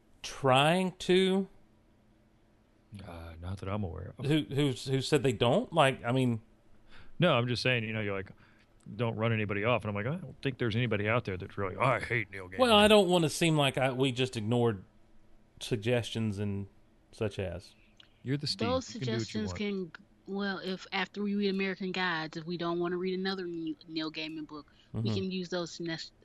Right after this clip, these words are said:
Speaker 3: suggestions for, I don't even know what month we're in.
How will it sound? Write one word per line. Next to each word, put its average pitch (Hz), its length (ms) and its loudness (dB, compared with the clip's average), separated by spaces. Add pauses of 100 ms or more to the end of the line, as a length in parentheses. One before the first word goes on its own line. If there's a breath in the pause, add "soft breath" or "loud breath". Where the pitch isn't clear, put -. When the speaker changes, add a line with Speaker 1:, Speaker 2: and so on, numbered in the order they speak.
Speaker 3:
suggestions 160 680 -8
for, 143 500 -10 (520 soft breath)
I 175 60 -10
don't 196 100 -6
even 185 160 -6
know 170 100 -4
what 156 140 -8
month 156 280 -8
we're 151 180 -10
in. 139 140 -14